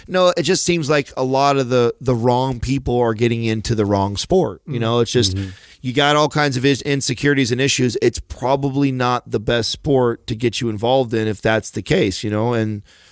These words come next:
Speaker 1: that's the unfortunate part is, and for me, uh, that was the part that I was most surprised at when I got into it, was I anticipated, you know, just like you would if you played any sport. Like, if, if Justin went all the way to the professional level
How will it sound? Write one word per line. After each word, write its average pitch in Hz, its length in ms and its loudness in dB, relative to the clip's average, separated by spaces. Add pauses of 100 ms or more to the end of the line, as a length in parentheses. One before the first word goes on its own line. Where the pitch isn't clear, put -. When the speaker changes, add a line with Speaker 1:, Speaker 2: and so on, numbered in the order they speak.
(120)
Speaker 1:
that's 135 240 0
the 147 80 0
unfortunate 123 560 -2
part 110 380 0
is, 110 400 2 (300)
and 120 140 -4
for 127 120 0
me, 151 320 2
uh, 113 220 0
that 143 240 0
was 139 140 -2
the 127 60 0
part 127 220 0
that 117 100 -2
I 117 60 2
was 104 160 -2
most 123 380 2
surprised 120 520 0
at 117 120 -2
when 110 120 -2
I 107 80 -2
got 101 220 0
into 123 400 0
it, 104 80 0
was 107 300 2 (400)
I 143 460 2 (460)
anticipated, 120 760 2 (300)
you - 80 -6
know, 147 100 4
just 185 220 0
like 202 140 -2
you 202 80 -2
would 208 140 4
if 175 80 -2
you 185 60 -6
played 185 180 4
any 170 100 2
sport. 120 220 0
Like, 123 120 0
if, 127 240 0
if 131 220 -2
Justin 175 380 -2
went 151 120 0
all 147 100 2
the 143 60 4
way 143 140 4
to 139 60 -2
the 127 60 0
professional 123 480 0
level 113 420 0